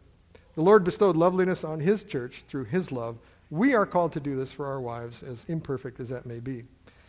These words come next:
In Ephesians five one, I mentioned earlier, "Therefore be imitators of God as dearly loved children." And then it said, this is how you do that. You walk in love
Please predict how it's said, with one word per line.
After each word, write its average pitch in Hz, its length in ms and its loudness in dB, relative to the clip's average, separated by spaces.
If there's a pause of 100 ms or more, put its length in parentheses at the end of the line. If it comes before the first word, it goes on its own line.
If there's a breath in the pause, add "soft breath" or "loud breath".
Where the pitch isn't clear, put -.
(160 soft breath)
In 165 80 -2
Ephesians 175 400 0
five 170 260 2
one, 170 220 2
I 147 40 -2
mentioned 156 360 -2
earlier, 156 320 2
"Therefore 170 360 2
be 143 160 -2
imitators 196 500 6
of 156 120 -2
God 156 320 2
as 135 200 -2
dearly 202 320 6
loved 165 240 4
children." 127 400 -4 (500 soft breath)
And 165 140 4
then 262 100 8
it 208 100 0
said, 165 280 2
this 220 160 2
is 156 80 -6
how 180 80 2
you 156 140 0
do 220 140 4
that. 156 200 2
You 160 120 2
walk 240 320 6
in 190 120 4
love 160 440 4